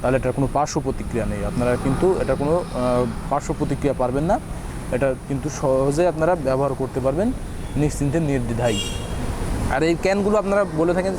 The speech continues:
"কীভাবে আমরা পাবো?" এই ক্যানগুলো পাওয়ার প্রসেসিং সম্পূর্ণ ইজি, যেটা দর্শন ইঞ্জিনিয়ারিং সহজ প্রক্রিয়া অনুপাতে দিয়ে থাকে, যেটা আপনার স্ক্রিনে থাকা নাম্বারে কল করতে হবে। স্ক্রিনে থাকা নাম্বারে কল করলে আমরা কুরিয়ারে সারা বাংলাদেশ cash on delivery মাধ্যম দিয়ে আপনাদের গন্তব্যে পৌঁছে দিতে পারি, যেটা আপনার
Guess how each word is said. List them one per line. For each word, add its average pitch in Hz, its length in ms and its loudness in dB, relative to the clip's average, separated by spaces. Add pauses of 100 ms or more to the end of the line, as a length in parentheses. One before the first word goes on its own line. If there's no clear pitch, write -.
(100)
"কীভাবে 185 260 2
আমরা 160 240 2
পাবো?" 120 240 -2 (500)
এই 123 100 0
ক্যানগুলো 160 360 2 (300)
পাওয়ার 147 200 2
প্রসেসিং 147 320 -2
সম্পূর্ণ 147 360 0
ইজি, 143 180 0
যেটা 143 180 2
দর্শন 131 360 -2
ইঞ্জিনিয়ারিং 139 360 0 (380)
সহজ 202 200 2 (120)
প্রক্রিয়া 165 300 2
অনুপাতে 147 380 0
দিয়ে 117 180 -2
থাকে, 107 260 -4 (200)
যেটা 117 140 0
আপনার 123 180 0 (460)
স্ক্রিনে 156 220 2
থাকা 147 120 2
নাম্বারে 139 300 2
কল 123 180 0
করতে 107 220 -4
হবে। 101 160 -4 (600)
স্ক্রিনে 180 200 2
থাকা 185 160 2
নাম্বারে 180 260 2
কল 165 180 2
করলে 165 200 4
আমরা 156 240 2
কুরিয়ারে 160 320 4
সারা 151 200 0
বাংলাদেশ 139 320 2 (100)
cash 139 180 2
on 139 160 2
delivery 131 280 2
মাধ্যম 127 280 2
দিয়ে 135 120 -2
আপনাদের 123 240 -6
গন্তব্যে 123 400 -2
পৌঁছে 131 220 0
দিতে 131 160 0
পারি, 151 160 2
যেটা 135 180 0
আপনার 123 180 -2